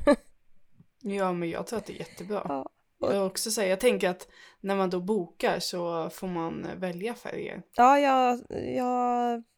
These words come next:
Speaker 1: ska se hur andra gör. Jag får liksom gräva lite i,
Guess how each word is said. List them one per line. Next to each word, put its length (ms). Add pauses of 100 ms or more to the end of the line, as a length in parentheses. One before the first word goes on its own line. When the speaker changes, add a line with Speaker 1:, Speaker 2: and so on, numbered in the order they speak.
Speaker 1:
ska 400
se 220
hur 140
andra 340
gör. 200
Jag 140
får 100
liksom 260
gräva 280
lite 300
i, 240